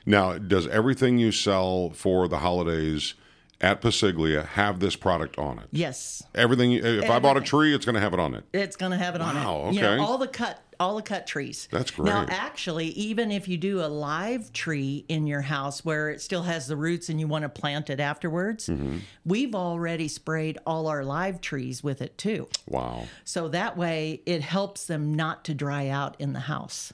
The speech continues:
Speaker 1: That's fantastic.
Speaker 2: So, yeah, it's, it, you still have to acclimate 'em to, you know, be outside again once
Speaker 1: Right,
Speaker 2: you
Speaker 1: right.
Speaker 2: use 'em in the house. But
Speaker 1: So are we gonna have a sneak preview of, of the porch pot, uh, classes that you're doing?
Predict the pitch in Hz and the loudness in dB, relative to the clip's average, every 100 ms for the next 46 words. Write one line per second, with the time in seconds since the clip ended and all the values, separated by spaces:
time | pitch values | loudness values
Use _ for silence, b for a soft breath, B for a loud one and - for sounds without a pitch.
0 | _ 80 76 71 64 69 64 64 156 147 | _ -4 -2 -2 -2 -2 -2 0 -2 -2
1 | 139 139 131 127 135 - - 185 175 170 | -4 -4 -6 -6 -6 -8 -4 -2 -2 -2
2 | - 175 170 - - 165 190 - 147 139 | -2 -2 -4 -6 -6 -4 -6 -6 -4 -2
3 | 143 147 139 160 b b b b - 160 | -2 -2 -4 -6 b b b b -2 -2
4 | - - - _ - 170 139 131 147 165 | -4 -18 -20 _ 0 0 0 -6 -2 0
5 | 156 - 156 - - 208 247 240 160 143 | 0 0 -2 -2 -8 -4 -2 -2 -2 -2
6 | 131 131 143 160 147 135 143 139 - - | -4 -2 2 4 4 0 0 0 0 -2
7 | 135 131 135 147 143 135 - 131 120 - | -4 -2 -2 -2 -2 -4 -4 4 4 4
8 | - 110 107 127 123 104 - 113 - 110 | 2 2 4 4 4 2 2 2 4 4
9 | 104 101 92 80 92 87 80 - 101 - | 6 6 6 2 2 2 2 4 2 4
10 | 104 95 - 90 87 82 73 - 95 95 | 2 2 0 0 2 0 -4 4 4 6
11 | 113 104 98 107 110 139 156 | 2 2 4 4 4 4 0